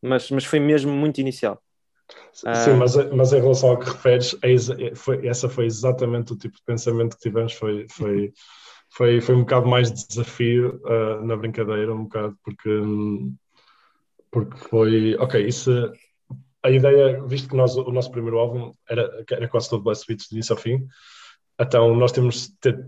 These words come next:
Speaker 2: tido tendência a deixar um bocado isso. No, no segundo álbum foi só, hum, foi, só tinha um, acho eu, se não me engano, e neste estávamos tipo,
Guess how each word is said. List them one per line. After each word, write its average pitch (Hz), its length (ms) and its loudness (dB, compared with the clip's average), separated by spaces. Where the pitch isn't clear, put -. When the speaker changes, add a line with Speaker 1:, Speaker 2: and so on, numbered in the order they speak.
Speaker 2:
tido 131 200 2
tendência 123 460 4
a 117 40 6
deixar 120 280 2
um 120 60 0
bocado 120 300 0
isso. 139 220 -2
No, 113 260 0
no 117 160 -2
segundo 117 360 -2
álbum 113 200 -2
foi 117 140 -10
só, 113 400 -2
hum, 107 380 -8
foi, 127 280 -2
só 120 200 2
tinha 113 220 -2
um, 131 220 4
acho 120 200 0
eu, 131 80 2
se 131 80 -6
não 123 80 0
me 113 80 -2
engano, 127 320 -2
e 131 80 0
neste 131 300 4
estávamos 127 420 0
tipo, - 380 -18